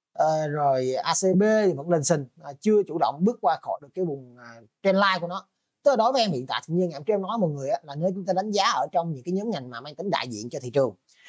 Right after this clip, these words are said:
em vẫn giữ cái quan điểm là hiện tại Vindex muốn vượt kháng cự một nghìn ba thì chắc chắn ở cái nhịp bull lên lần sau này nó phải có sự tham gia của một trong hai nhóm ngành, hoặc là chứng khoán hoặc là ngành thép.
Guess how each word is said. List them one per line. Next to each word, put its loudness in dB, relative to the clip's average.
em 4
vẫn 0
giữ 4
cái 4
quan 2
điểm 2
là 0
hiện -6
tại 2
Vindex 2
muốn 4
vượt 2
kháng -2
cự -8
một -10
nghìn -10
ba 2
thì -8
chắc 2
chắn 0
ở 2
cái 2
nhịp 2
bull 2
lên 2
lần -6
sau 2
này -2
nó 4
phải -2
có -4
sự -4
tham -6
gia 2
của -4
một 2
trong 0
hai -4
nhóm 2
ngành, 0
hoặc -2
là 2
chứng 0
khoán 2
hoặc -2
là -4
ngành -10
thép. 4